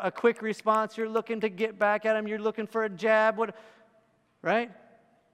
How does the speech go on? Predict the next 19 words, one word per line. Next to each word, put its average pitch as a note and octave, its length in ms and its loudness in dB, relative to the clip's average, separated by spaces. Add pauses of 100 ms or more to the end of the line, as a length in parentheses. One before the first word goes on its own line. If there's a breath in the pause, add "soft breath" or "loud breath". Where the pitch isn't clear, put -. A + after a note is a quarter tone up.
(680)
Non, G#3+ 600 -2
uh, F3+ 400 0
uh, F#3 40 -2
redemptive F3 520 0
listening. C#3+ 440 -6 (760)
Suspending A3 880 -4
judgment F#3+ 480 -6
and E3+ 160 -8
response E3+ 640 -6
as D3+ 100 -14
the E3 220 -8
other E3+ 280 -2
is D#3 160 -8
allowed D3 420 -6
to D3+ 60 -16
share C#3+ 380 -10
where C3 200 -10
they're B2+ 180 -8
at. - 420 -12